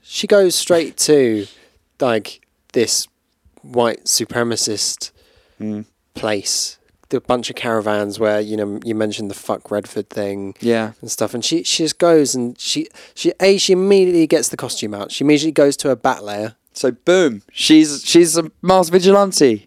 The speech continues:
Speaker 1: Who knew?
Speaker 2: Who knew? She's
Speaker 1: We all
Speaker 2: called
Speaker 1: did.
Speaker 2: Sister Night, baby.
Speaker 1: Sister Night.
Speaker 2: As in Sister Night, not Sister Night, baby.
Speaker 1: Sister Night.
Speaker 2: Need to make that clear.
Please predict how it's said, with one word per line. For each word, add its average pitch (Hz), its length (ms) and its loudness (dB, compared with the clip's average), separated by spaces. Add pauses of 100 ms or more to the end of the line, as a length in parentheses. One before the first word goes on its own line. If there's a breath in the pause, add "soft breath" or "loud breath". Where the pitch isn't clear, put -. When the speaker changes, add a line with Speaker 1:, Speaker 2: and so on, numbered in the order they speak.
Speaker 1:
Who 220 140 6
knew? 185 540 4
Speaker 2:
Who 151 140 4
knew? 170 300 4
She's 165 180 2
Speaker 1:
We - 40 6
all 175 100 6
Speaker 2:
called 143 80 6
Speaker 1:
did. 120 160 0
Speaker 2:
Sister 190 340 4
Night, 220 400 4
baby. 165 560 6
Speaker 1:
Sister - 520 0
Night. 156 360 2
Speaker 2:
As 123 180 4
in 113 140 0
Sister 120 320 0
Night, 110 240 0
not 120 240 -4
Sister - 260 -6
Night, 107 200 -4
baby. 95 400 -2 (640)
Speaker 1:
Sister - 320 -6
Night. 113 160 0
Speaker 2:
Need 110 120 2
to 107 120 2
make 104 80 2
that 104 160 0
clear. 104 320 0